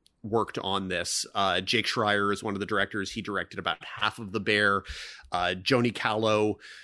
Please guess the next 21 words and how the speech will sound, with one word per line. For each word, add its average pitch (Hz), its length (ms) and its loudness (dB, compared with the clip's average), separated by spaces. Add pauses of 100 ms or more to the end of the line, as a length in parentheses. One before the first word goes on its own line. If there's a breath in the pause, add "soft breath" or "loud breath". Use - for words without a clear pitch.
(260 loud breath)
um, 95 600 0
wrote 110 680 0
much 107 340 -2
of 98 120 -4
The 101 80 -10
Bear, 104 380 2
and 95 100 -2
she's 107 560 -4
a 107 100 0
consulting 110 460 -2
producer 101 520 -2
here. 104 420 0 (100)
A-, 120 220 2
and 127 100 4
I 120 60 6
think 131 200 2
there's 120 200 2
a 117 60 -2
kind 123 180 0
of - 80 -2
similar 117 720 4